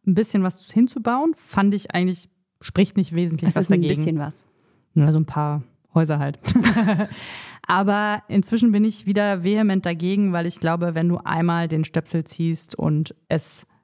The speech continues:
Speaker 1: erlaubst, dann ist kein Halten mehr. Und dann ist dieses einzigartige Feld, was sich Berlin leistet, ja, wir leisten uns einen sehr großen Luxus, aber ich finde,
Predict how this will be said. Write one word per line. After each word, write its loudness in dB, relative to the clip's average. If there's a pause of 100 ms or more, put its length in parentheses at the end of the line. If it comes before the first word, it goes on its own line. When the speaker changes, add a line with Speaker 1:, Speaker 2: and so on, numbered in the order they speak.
(100)
Speaker 1:
erlaubst, -2 (220)
dann -2
ist -8
kein 0
Halten -4
mehr. -2
Und -4
dann -4
ist -8
dieses -6
einzigartige -2
Feld, -4 (840)
was 0
sich -2
Berlin 0
leistet, -2
ja, 0 (160)
wir -2
leisten -2
uns -2
einen 0
sehr 0
großen 0
Luxus, -4 (100)
aber 0
ich -4
finde, 0